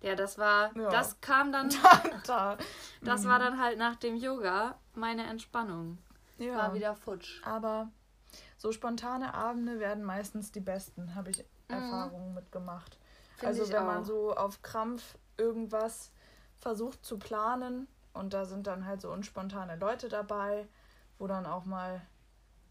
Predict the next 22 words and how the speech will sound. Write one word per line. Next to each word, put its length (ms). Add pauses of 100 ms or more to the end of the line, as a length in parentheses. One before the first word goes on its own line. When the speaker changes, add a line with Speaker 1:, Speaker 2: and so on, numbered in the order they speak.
(240)
Speaker 2:
so, 360
ne, 340
dann 300
klappt 260
mal 140
dies 260
nicht, 380
dann 100
klappt 220
mal 160
das 240
nicht 200
und 140
sowas. 320
Dann 160
Speaker 1:
Auch 40
Speaker 2:
ist 80
so 60
Speaker 1:
einfach 40
Speaker 2:
die, 80
Speaker 1:
schon 180
so 80